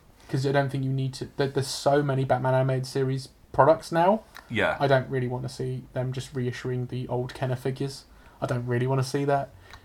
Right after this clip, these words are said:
Speaker 1: I'm collecting them any-, I mean, it'd be great because it would mean that, you know, Combat Belt Batman wouldn't cost me,
Speaker 2: Ex-,
Speaker 1: like,
Speaker 2: yeah. <laughs>
Speaker 1: absolutely an insane amount of money.
Speaker 2: Yeah.
Speaker 1: But, uh, you know, I, I, I don't think I'd call,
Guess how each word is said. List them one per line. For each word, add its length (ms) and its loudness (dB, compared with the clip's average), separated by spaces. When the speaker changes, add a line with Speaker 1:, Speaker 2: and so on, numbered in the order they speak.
Speaker 1:
I'm 140 12
collecting 340 10
them 100 8
any-, 140 10
I 40 2
mean, 120 12
it'd 120 6
be 40 -2
great 320 12
because 180 -4
it 80 0
would 160 2
mean 200 -6
that, 160 -4
you 60 -6
know, 120 -6
Combat 340 0
Belt 240 0
Batman 380 -2
wouldn't 180 -10
cost 240 -8
me, 140 -6
Speaker 2:
Ex-, 80 -8
Speaker 1:
like, 160 0
Speaker 2:
yeah. 140 -6
<laughs> 100 -16
Speaker 1:
absolutely 800 -6
an 100 -10
insane 460 0
amount 200 0
of 60 -8
money. 180 -4
Speaker 2:
Yeah. 160 -6
Speaker 1:
But, 420 0
uh, 540 4
you 100 -8
know, 200 -12
I, 80 -12
I, 120 -10
I 40 2
don't 200 0
think 120 -10
I'd 140 -12
call, 180 -12